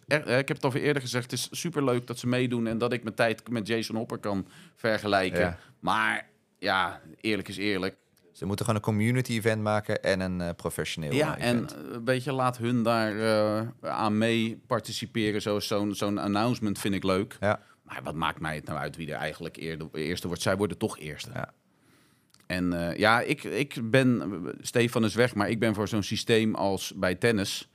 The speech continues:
Speaker 2: Ja.
Speaker 1: Maak gewoon Grand Slams, maak
Speaker 2: Ja.
Speaker 1: gewoon toernoois waar
Speaker 2: Punten
Speaker 1: die jongen pu-,
Speaker 2: verdienen.
Speaker 1: ja, punten
Speaker 2: Ja.
Speaker 1: verdienen. En aan het eind van het jaar is de één master, oftewel de games.
Speaker 2: Ja.
Speaker 1: En, eh, laat daar de beste tegen de beste. En dat is dan de fitste.
Speaker 2: Dat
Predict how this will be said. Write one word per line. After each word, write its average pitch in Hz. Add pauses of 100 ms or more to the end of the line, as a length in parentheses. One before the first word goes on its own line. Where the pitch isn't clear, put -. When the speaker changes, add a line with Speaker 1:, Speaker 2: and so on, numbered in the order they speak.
Speaker 2:
Ja. 85
Speaker 1:
Maak 117
gewoon 110
Grand 101
Slams, 95
maak 101
Speaker 2:
Ja. 92
Speaker 1:
gewoon 104
toernoois 101
waar 98
Speaker 2:
Punten 117
Speaker 1:
die 98
jongen 90
pu-, 107
Speaker 2:
verdienen. 92
Speaker 1:
ja, 117
punten 117
Speaker 2:
Ja. -
Speaker 1:
verdienen. 98
En 95
aan 95
het 95
eind 95
van 98
het 82
jaar 87
is -
de -
één 90
master, 90 (340)
oftewel 90
de 85
games. 85
Speaker 2:
Ja. 110
Speaker 1:
En, 87
eh, 90
laat 90
daar 87
de 87
beste 85
tegen 80
de 80
beste. 76 (320)
En 92
dat 98
is -
dan 85
de 80
fitste. 95
Speaker 2:
Dat 95